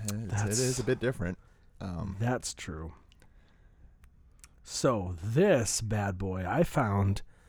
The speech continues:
Speaker 2: up across the border in Canada.
Speaker 1: Ooh.
Speaker 2: Yeah, what's that little, uh, little town called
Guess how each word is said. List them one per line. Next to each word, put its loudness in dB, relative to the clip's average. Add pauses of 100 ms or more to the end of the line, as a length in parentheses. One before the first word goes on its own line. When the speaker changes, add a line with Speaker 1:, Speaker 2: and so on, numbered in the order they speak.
(640)
Speaker 2:
up 0
across 4
the 2
border 4
in 2
Canada. 0 (280)
Speaker 1:
Ooh. -4 (120)
Speaker 2:
Yeah, 4
what's 4
that 8
little, 8
uh, 6
little 2
town 4
called 0